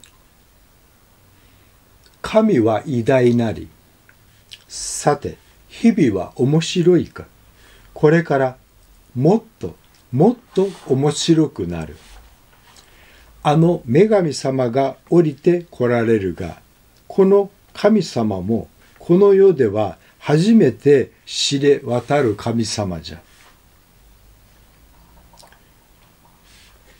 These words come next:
多くの奇跡を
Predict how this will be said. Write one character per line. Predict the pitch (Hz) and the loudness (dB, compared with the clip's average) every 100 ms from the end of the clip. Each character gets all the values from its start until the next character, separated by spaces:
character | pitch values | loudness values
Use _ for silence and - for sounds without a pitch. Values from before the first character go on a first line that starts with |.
| _ _ _ _ _ _ _ _ _ _ _ | _ _ _ _ _ _ _ _ _ _ _
多 | 214 240 202 | 0 2 0
く | - 135 | -2 -2
の | 113 | -2
奇 | 101 - 175 | -2 -2 0
跡 | 160 - 110 | 0 -2 0
を | 127 104 | 0 0